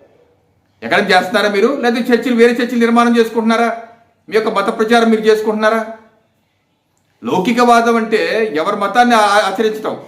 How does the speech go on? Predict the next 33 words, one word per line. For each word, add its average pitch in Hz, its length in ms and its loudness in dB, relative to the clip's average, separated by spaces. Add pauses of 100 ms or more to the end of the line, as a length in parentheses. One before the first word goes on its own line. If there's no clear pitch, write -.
(120)
అంతేగాని 220 380 -2
ఒక 160 220 -6
మతంలో 208 360 0
ఉన్నటువంటి 220 400 -2
నిధుల్ని 185 420 -4 (480)
తీసుకెళ్ళి 202 540 0 (280)
వేరే 208 220 2
మతానికి 214 480 -2
చేయటం 190 200 -6
కాదు. 160 280 -2 (460)
ఇది 175 120 -6
మీ 202 140 -4
అన్న 196 260 0
చేశారు. 220 360 2 (1080)
జగన్మోహన్ 214 340 0
రెడ్డి 220 160 -2
గారి 214 140 0
ప్రభుత్వంలో 214 460 -2
రాష్ట్ర 190 320 0
ప్రభుత్వ 208 260 -6
ఖజానా 202 320 -4
నుంచి 202 160 -4
చర్చిలు 233 360 0
నిర్మాణం 220 360 2
చేశారు. 175 240 -4
ఆ 190 60 2
రోజు 233 160 2
మీరు 226 160 2
ఏమైపోయారు? 254 500 2 (1200)
ఆ 175 120 2
రోజు 240 200 4
మీరు 240 520 2
ఆడమ్మాయి, 208 520 0